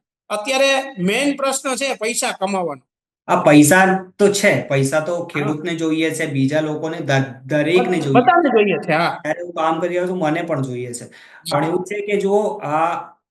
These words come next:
Speaker 2: આમાં જ અગર ખેડૂતોએ રાસાયણિક ખાતર નાખતા રહેશે, તો કેન્સરમાં તો ગુજરાત નંબર વન થઈ ગયું છે. અને
Speaker 1: થઈ ગયું છે.
Speaker 2: આવનારા વીસ પચીસ વર્ષોમાં એ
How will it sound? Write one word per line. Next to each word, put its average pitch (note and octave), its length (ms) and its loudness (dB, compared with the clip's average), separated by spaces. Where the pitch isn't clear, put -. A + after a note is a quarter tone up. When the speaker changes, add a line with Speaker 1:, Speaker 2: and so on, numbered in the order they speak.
Speaker 2:
આમાં D3+ 380 0
જ G3+ 80 2
અગર G3+ 220 2
ખેડૂતોએ D#3+ 560 -2
રાસાયણિક D#3 500 -4
ખાતર E3 240 -4
નાખતા D#3 360 -6
રહેશે, E3+ 340 -4
તો C#3 100 -10
કેન્સરમાં D#3 600 -6
તો F3+ 120 -6
ગુજરાત D#3+ 440 -2
નંબર D#3+ 240 -6
વન E3+ 160 -8
થઈ F3+ 180 0
ગયું C#3 240 -4
છે. B2+ 140 -14
અને C#3 520 -10
Speaker 1:
થઈ E3 60 0
ગયું E3 60 4
છે. E3 40 4
Speaker 2:
આવનારા E3 260 2
વીસ F3+ 400 -8
પચીસ F3+ 520 -8
વર્ષોમાં F3 680 -4
એ F3 400 -6